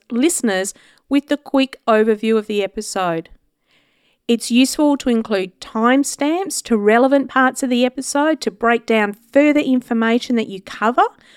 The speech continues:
This also adds S E O benefits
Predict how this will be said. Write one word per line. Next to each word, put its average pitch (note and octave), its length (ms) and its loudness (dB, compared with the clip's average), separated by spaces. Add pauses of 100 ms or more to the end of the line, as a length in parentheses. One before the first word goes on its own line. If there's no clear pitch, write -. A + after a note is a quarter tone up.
(360)
This C4+ 200 2
also A#3+ 440 2
adds G3 360 -4
S G#3+ 180 -4
E F#3+ 200 -4
O C4+ 260 4
benefits D4 720 0